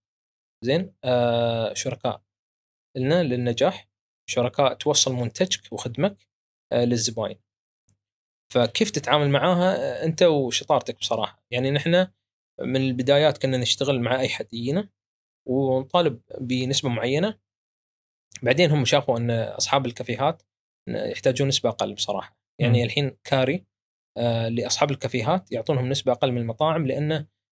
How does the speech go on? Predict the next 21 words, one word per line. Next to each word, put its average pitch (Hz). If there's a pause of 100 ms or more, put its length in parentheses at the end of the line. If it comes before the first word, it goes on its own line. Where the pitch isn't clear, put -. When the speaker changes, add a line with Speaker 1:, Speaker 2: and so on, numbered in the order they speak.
(140)
Speaker 1:
آه، 117 (280)
الربحية 143
خلينا 135
نقول 143
مش 139
عالية، 127 (440)
آه، 117
مش-، 113
مشتريات 131
ال-، 123
الكوفي 160
مش 131
عالية 107
جدًا 107
بصراحة. 107 (520)
يعني 123
إذا 123
أنت 147
عندك 143
مطعم، 151
مطعم 139